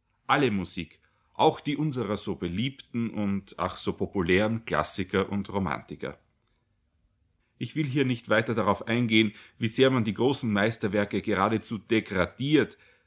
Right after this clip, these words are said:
wenn man als Hörer ihrem Anspruch nicht genügt, wenn man sie missbraucht, sei es als ästhetischen Leckerbissen, sei es als Refugium vor Problemen des Alltags. Musik hören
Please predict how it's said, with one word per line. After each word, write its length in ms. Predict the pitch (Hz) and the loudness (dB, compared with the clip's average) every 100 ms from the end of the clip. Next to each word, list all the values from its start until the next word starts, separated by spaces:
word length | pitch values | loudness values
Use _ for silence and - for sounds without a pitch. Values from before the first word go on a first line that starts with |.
| _ _ - | _ _ 2
wenn 140 | 135 | 4
man 160 | 143 127 | 6 4
als 240 | 104 - | 2 2
Hörer 320 | 110 120 120 | 4 6 4
ihrem 300 | 120 110 92 - | 2 2 0 0
Anspruch 580 | 92 113 - - 110 117 | 0 0 -4 -4 -6 -2
nicht 260 | 107 - | -6 -4
genügt, 580 | 107 92 98 98 - _ _ _ _ | -4 -2 0 -2 -6 _ _ _ _
wenn 120 | 110 120 | 6 6
man 140 | 117 | 6
sie 100 | 123 | 4
missbraucht, 1000 | 120 113 - - 92 117 104 - - - | 2 2 -2 2 8 8 8 2 -14 -18
sei 340 | - - 90 92 | -10 0 2 4
es 280 | 92 - - | 0 -2 -6
als 220 | 85 82 | -8 -6
ästhetischen 600 | 85 - 101 98 - 87 | -8 -4 -4 -4 -8 -4
Leckerbissen, 800 | 90 101 101 - 87 - 82 - _ _ _ | -4 -4 -6 -6 -8 -8 -12 -14 _ _ _
sei 240 | - 104 92 | -4 0 0
es 140 | - | 0
als 240 | 90 90 | -6 -4
Refugium 640 | 92 90 - 120 107 110 110 | -6 -6 -6 -4 -2 -2 -2
vor 240 | - 92 | -6 -10
Problemen 600 | - 80 - 85 85 87 | -10 -16 -6 -4 -2 -4
des 200 | 80 82 | -8 -10
Alltags. 720 | - - - 58 - - - _ _ _ _ - - | -10 -12 -12 -14 -14 -20 -20 _ _ _ _ -20 -2
Musik 420 | 123 123 165 - | 0 2 0 0
hören 400 | 117 139 117 95 | 4 6 6 2